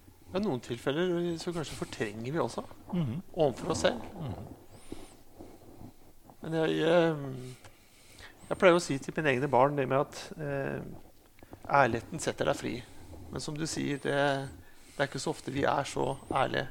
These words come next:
Speaker 2: Mhm.
Speaker 1: Men en ting er å på en måte være litt forsiktig med ærligheten for å skåne andre.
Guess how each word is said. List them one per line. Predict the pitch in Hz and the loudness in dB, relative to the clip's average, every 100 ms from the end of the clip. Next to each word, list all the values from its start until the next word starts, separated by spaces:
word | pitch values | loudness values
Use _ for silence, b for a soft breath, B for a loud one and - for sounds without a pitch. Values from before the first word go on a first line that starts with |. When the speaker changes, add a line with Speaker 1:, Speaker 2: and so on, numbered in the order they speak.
| - | -8
Speaker 2:
Mhm. | 147 87 87 110 - - - - - - | -10 -10 -10 -12 -12 -14 -14 -20 -20 -8
Speaker 1:
Men | 143 | 0
en | 135 | 0
ting | 127 185 | 2 4
er | 151 131 | 6 6
å | 139 | 2
på | 135 139 | -2 -6
en | |
måte | - 135 | -2 2
være | 135 123 | 4 2
litt | 127 123 | -2 -4
forsiktig | 143 123 - 143 | -4 -4 -6 -2
med | 135 110 | 0 0
ærligheten | 113 - 135 | -4 -10 -4
for | 139 | -2
å | 143 | -2
skåne | - 143 123 143 | -2 -2 0 0
andre. | 131 117 165 | -2 0 -2